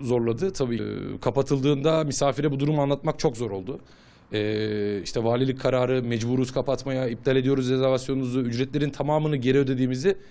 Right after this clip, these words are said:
zaten saymıyorum. Hepsini geri ödemek durumunda kaldık. Yalnızca İstanbul'dan gelecek olan dört otobüs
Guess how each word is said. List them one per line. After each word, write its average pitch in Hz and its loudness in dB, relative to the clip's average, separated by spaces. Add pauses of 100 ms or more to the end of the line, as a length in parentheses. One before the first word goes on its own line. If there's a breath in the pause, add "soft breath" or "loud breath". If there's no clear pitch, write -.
(140 loud breath)
zaten 135 0 (140)
saymıyorum. 135 0 (480 loud breath)
Hepsini 131 0
geri 127 4
ödemek 123 2
durumunda 110 0
kaldık. 110 -2 (720 loud breath)
Yalnızca 143 2
İstanbul'dan 135 2
gelecek 135 0
olan 113 0
dört 147 4
otobüs 104 -8